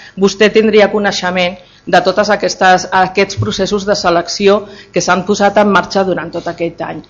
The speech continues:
Per tant, la informació hi és, tampoc s'ha comunicat, s'ha penjat a la pàgina web, s'han fet notícies a la pàgina web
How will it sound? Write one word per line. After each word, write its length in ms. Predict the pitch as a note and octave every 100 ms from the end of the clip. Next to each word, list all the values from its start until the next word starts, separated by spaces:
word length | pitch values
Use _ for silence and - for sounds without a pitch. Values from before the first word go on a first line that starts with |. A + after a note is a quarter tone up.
| _ _
Per 80 | F3+ F3
tant, 140 | G#3+
la 80 | A3
informació 680 | G#3 - E3+ E3 - G3+ G3+
hi 140 | E3 E3+
és, 100 | - G#3
tampoc 320 | F#3+ - -
s'ha 140 | A3
comunicat, 640 | A3 F3 D#3+ - G3+ F#3+ - - -
s'ha 220 | - G3+ G#3
penjat 380 | G#3 G3+ G3+
a 40 | A3
la 120 | G#3
pàgina 380 | F3+ E3+ G3 F3
web, 300 | F3 - -
s'han 240 | - G#3 G#3+
fet 160 | A3+
notícies 540 | A3 G#3 G#3+ G#3+ A3 G#3+
a 80 | G3
la 80 | F#3
pàgina 380 | F#3+ F#3+ F#3+ F3
web 240 | G#3 A3